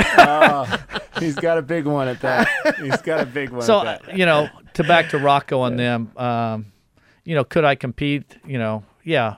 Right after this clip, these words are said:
Speaker 1: pitching, chipping, bunker
Speaker 3: Right.
Speaker 1: game, Rocco's very good as well.
Speaker 3: Yeah.
Speaker 1: Uh, Lee's very good too, chipper, pitcher. Yeah, you can do a lot. But at two seventy, a lot of these guys are, are hitting a three wood and flying it on the green.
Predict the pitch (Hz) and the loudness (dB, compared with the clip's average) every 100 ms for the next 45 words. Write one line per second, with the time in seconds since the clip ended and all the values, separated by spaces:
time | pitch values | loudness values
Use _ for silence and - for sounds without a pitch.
0 | _ - 160 - 143 - 135 - 127 117 | _ -4 -4 -4 -10 -4 -4 -4 -8 -4
1 | 120 120 113 117 117 117 - 110 101 113 | -6 -6 -4 -4 -2 -2 -2 -6 -4 -6
2 | 107 113 107 98 117 117 110 110 - 87 | -4 -8 -8 -6 -2 0 -2 -4 -12 -12
3 | - - - 117 120 101 120 110 107 110 | -14 -14 -8 -2 -2 -2 -4 -4 -4 -8
4 | - 120 110 - 113 104 - 110 - 107 | -6 -10 -8 -8 -8 -10 -8 -10 -6 -8
5 | 104 120 104 110 - 107 101 101 101 107 | -6 -6 -4 -6 -8 -8 -6 -8 -6 -6
6 | 87 - 113 107 - 131 151 151 127 117 | -6 -8 -10 -8 -10 -6 -4 -4 -4 -4
7 | 123 104 110 110 110 107 110 - _ 120 | -4 -6 -10 -6 -6 -6 -12 -14 _ -10
8 | 113 123 - - 131 123 110 101 117 117 | -8 -8 -10 -10 -10 -8 -10 -10 -10 -8
9 | 110 104 104 101 113 143 180 87 | -8 -10 -10 -12 -12 -12 -10 -14